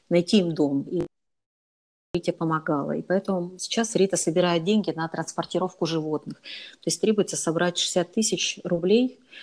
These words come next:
А, она уже смогла собрать шесть тысяч.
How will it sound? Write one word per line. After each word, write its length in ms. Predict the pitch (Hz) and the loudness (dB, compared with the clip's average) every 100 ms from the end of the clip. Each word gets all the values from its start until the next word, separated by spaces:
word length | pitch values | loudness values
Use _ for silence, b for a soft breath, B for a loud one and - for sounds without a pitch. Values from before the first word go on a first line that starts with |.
| B B - | B B -8
А, 60 | 165 156 160 | -4 -2 -2
она 160 | 165 170 | -2 0
уже 120 | 165 | -2
смогла 300 | - 170 170 | -2 2 2
собрать 460 | 160 165 160 160 156 | 0 -2 -2 -2 -2
шесть 300 | - 220 - | 0 0 2
тысяч. 460 | 202 - - - | -2 -2 -6 -10